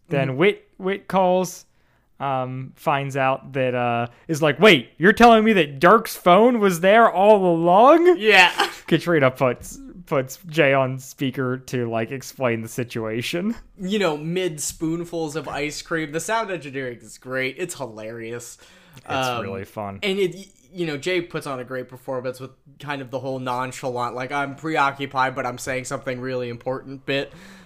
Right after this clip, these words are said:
Speaker 2: Um, yeah, and then Whit realizes that the phone that's in his basement is Dirk's phone, and he tells Katrina and, uh, Jay to not let Buck leave, and that's when we cut to Matthew and Eugene and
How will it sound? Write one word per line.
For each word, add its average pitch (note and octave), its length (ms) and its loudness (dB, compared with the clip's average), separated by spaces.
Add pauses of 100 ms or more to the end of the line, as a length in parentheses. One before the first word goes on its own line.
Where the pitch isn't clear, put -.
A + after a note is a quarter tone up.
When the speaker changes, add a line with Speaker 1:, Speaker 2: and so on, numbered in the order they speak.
(140)
Speaker 2:
Um, A#2+ 580 0 (920)
yeah, C#3+ 260 -2
and D#3 160 -4
then C#3+ 240 -2
Whit C3+ 280 -6
realizes A2+ 640 -10
that - 160 -20
the A2+ 80 -16
phone D#3+ 480 0
that's A#2 200 -12
in A2 80 -18
his A2 120 -20
basement E3 600 -4
is - 120 -20
Dirk's F#3 340 -10
phone, D#3 460 -8
and A2+ 120 -16
he A2+ 100 -18
tells A2 400 -14
Katrina A2 680 -16 (280)
and, G#2+ 400 -18 (160)
uh, A2 160 -14
Jay G#2 320 -12
to - 160 -20
not D3+ 340 -2
let D#3 240 -6
Buck C#3 280 -8
leave, C#3+ 440 -10 (100)
and G#2+ 280 -18
that's G#2+ 340 -16
when G#2+ 280 -16
we G#2+ 140 -18
cut - 360 -18 (120)
to A2 260 -16
Matthew G#2+ 600 -18
and A2 180 -20
Eugene G#2+ 440 -20
and G#2+ 160 -20